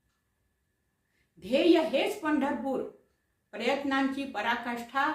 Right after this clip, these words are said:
हीच वारी आणि यशाच, हे सगळं केल्यानंतर, इतकं प्रयत्न केल्यानंतर आणि इतक्या भक्तीमध्ये रंगून गेल्यानंतर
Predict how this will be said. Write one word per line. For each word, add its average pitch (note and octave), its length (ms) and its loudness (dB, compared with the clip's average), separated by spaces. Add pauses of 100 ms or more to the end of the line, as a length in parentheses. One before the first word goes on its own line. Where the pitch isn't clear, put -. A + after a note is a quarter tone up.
(1000)
हीच F#4 240 4
वारी A3+ 560 0 (680)
आणि A3+ 260 -4
यशाच, F#3+ 500 0 (360)
हे D#4+ 180 2
सगळं C4 300 0
केल्यानंतर, A3+ 800 -2 (420)
इतकं C4+ 420 0
प्रयत्न B3+ 420 0
केल्यानंतर G3+ 800 -4 (200)
आणि B3 160 -2 (120)
इतक्या D#4 600 -4
भक्तीमध्ये C#4 680 -2
रंगून A3+ 380 2
गेल्यानंतर A3+ 760 -2